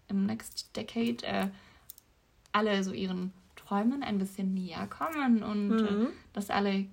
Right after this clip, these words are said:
Speaker 1: gesund bleiben, weil das ist so wichtig. Und alle im Reinen mit sich selbst sind.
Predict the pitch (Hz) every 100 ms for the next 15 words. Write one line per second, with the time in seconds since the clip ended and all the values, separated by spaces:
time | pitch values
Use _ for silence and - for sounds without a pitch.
0 | - 202 190 190 196 220 - 233 233 233
1 | 240 233 233 226 233 - - _ - 196
2 | 196 - - 220 226 247 - - 226 220
3 | 214 220 - _ - - - _ _ _
4 | 196 190 202 190 180 - - 196 214 -
5 | 190 - - - - - 233